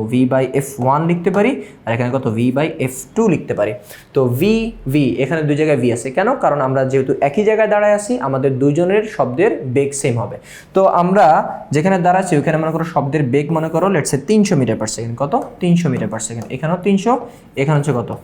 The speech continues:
তিনশো, তিনশো না, চারশো ধরি, মনে করি চারশো। ওকে, আমি যেখানে দাঁড়াচ্ছি ওখানে শব্দের বেগ চারশো,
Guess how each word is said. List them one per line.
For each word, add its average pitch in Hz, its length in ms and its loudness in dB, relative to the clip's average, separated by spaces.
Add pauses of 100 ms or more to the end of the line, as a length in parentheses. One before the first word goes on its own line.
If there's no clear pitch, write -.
তিনশো, 139 300 -2
তিনশো 214 200 0
না, 156 80 2
চারশো 147 300 -2
ধরি, 113 200 -4 (360)
মনে 131 160 -2
করি 151 120 -2
চারশো। 147 380 -6 (280)
ওকে, 202 220 0 (680)
আমি 127 180 2
যেখানে 147 280 0
দাঁড়াচ্ছি 151 320 0
ওখানে 143 140 -2
শব্দের 131 280 -2
বেগ 131 160 -4
চারশো, 151 400 -2